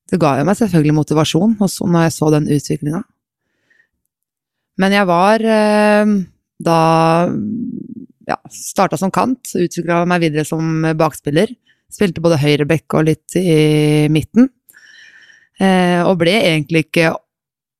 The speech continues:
ordentlig linjespiller før jeg begynte på Sandefjord videregående. Da begynte jeg på toppidrett der, og reiste også samtidig til Larvik på rekruttlaget der. Da var jeg litt grann innom, eh, linja. Hadde egentlig ikke så veldig lyst til å spille linja.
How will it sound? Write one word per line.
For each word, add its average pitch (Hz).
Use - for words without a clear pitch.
ordentlig 156
linjespiller 151
før 147
jeg 151
begynte 151
på 156
Sandefjord 156
videregående. 147
Da 202
begynte 156
jeg -
på 165
toppidrett 147
der, 220
og 175
reiste 165
også 147
samtidig 151
til 156
Larvik 147
på 156
rekruttlaget 151
der. 220
Da 175
var 170
jeg 190
litt -
grann 165
innom, 156
eh, 156
linja. 160
Hadde 190
egentlig 151
ikke 151
så 170
veldig 143
lyst 135
til 151
å -
spille 156
linja. 190